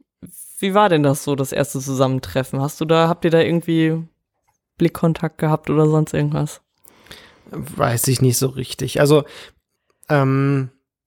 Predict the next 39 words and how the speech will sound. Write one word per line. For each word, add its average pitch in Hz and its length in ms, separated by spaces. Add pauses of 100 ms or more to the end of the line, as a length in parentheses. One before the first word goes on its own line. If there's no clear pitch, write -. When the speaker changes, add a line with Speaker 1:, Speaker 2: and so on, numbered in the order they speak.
(320)
Speaker 2:
man 139 140
muss 160 140
ja 165 80
sagen, 147 480 (340)
Christian 151 380
Rademacher-Jelten 135 560
sitzt 131 220
in 131 60
Untersuchungshaft. 165 680
Das 127 100
heißt, 131 200
wir 127 60
haben 131 40
jetzt 120 100
auch 127 60
nicht 123 120
die 131 40
Möglichkeit, 127 340
miteinander 123 280
groß 120 120
zu - 120
sprechen. 135 420 (840)
Ähm, 123 680
es - 200
wurde 139 260
von 131 300
der 113 880
Familie 139 840 (200)
bei 120 180
einem 113 280
anderen 143 240
Prozess - 360
klargemacht, 127 600
dass 127 100
sie 117 100
sich 117 220
nicht 123 320
äußern 139 340
werden, 160 420